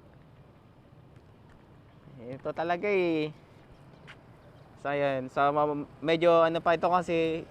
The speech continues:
tinuruan lang natin na kung paano mag, ano, gumamit ng throttle. So, oh, wait lang, wait lang. Wait lang. So, kapag ka nag-ikot ka dun, kapag ka nag-ikot ka dun, kailangan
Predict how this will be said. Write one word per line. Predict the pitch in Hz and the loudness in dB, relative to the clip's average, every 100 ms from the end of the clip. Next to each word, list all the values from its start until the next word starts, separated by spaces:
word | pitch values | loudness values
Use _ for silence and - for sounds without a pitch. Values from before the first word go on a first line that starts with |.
| - | -12
tinuruan | 160 170 165 165 | -2 0 2 0
lang | 170 | -4
natin | 165 160 165 165 | -2 -2 -4 -4
na | 165 156 151 | -2 -4 -4
kung | 156 151 | -6 -2
paano | 151 147 147 | 0 0 -2
mag, | 147 139 - | -4 -6 -8
ano, | 127 135 123 - - - - - - - - - | -8 -6 -6 -10 -18 -20 -20 -20 -20 -20 -20 -14
gumamit | 123 139 135 143 - | -8 -4 -4 -6 -8
ng | 143 143 139 135 | -8 -8 -10 -10
throttle. | - 127 127 131 120 131 - - - - - - - - | -4 -4 -2 -6 -6 -12 -18 -20 -20 -20 -20 -20 -20 -14
So, | - 139 139 139 139 135 143 - - - - - - | -6 -2 0 0 -2 -2 -6 -14 -20 -20 -20 -20 -18
oh, | - 120 | -6 -2
wait | 143 147 | -2 -2
lang, | 190 180 | -2 0
wait | 175 | 0
lang. | 185 170 - - - - - - 466 480 - - - - - | -2 -2 -6 -20 -20 -20 -20 -20 -20 -20 -20 -20 -20 -20 -10
Wait | 131 151 | -6 -2
lang. | 147 127 - - - - - - - - - - - | -2 -4 -12 -20 -20 -20 -20 -20 -20 -20 -20 -20 -2
So, | 165 | 0
kapag | 196 208 | 4 4
ka | 226 | 6
nag-ikot | 226 202 202 214 | 4 2 0 2
ka | 220 | 4
dun, | 190 175 170 170 - - - - - - | 8 10 8 4 -10 -20 -20 -20 -20 -10
kapag | 156 180 | -2 2
ka | 202 | 2
nag-ikot | 202 190 196 190 | 2 0 -2 0
ka | 202 | 0
dun, | 175 175 165 165 - - - - | 4 4 2 -8 -18 -20 -20 -2
kailangan | 190 190 190 | 4 6 6